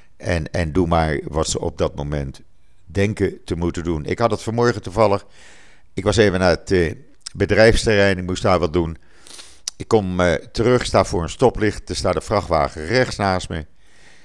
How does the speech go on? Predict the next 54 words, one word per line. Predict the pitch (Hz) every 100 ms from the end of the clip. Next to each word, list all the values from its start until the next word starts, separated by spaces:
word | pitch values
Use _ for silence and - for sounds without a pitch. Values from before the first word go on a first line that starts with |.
| - -
Eh, | 95 92 87 -
we | 87 - -
trekken | 110 95 87
op | 101 87 - -
en | 104 85
de |
vrachtwagen | - 92 85 82 76 73 82 76 73 76
die | 82 80 71 - -
krijgt | - 76 -
opeens | 71 78 71 -
het | 78
idee: | 76 73
"Weet | 71 85
je | -
wat, | 90 113 -
ik | 101
ga | - 90
hier | 78 101 82
links | 87 78 123
afslaan." | - - 87 76 - - - - - - - - - -
En | 107 95 87 - - -
ja, | 95 80
dan | 78
moet | 101
je | 87
even | 90 -
goed | 113 -
toeteren. | 120 - 78 - -
Vandaar | 80 78 78
dat | 76 78
er |
hier | 78 73 -
altijd | 71 - 104 -
getoeterd | - 90 82 76
wordt. | 71 78 - - - - - - -
En | -
toen | - 117
dacht | 101 -
hij: | -
"Oh, | 131 104 67
er | 80
zit | 95 -
een | 82
auto | 120 127 107
naast | 101 80 73
me. | 78
Ja, | 95 82
daar | 78
had | 87 -
ik | 107
even | 110
niet | 107 110
op | -
gelet." | 120 110 80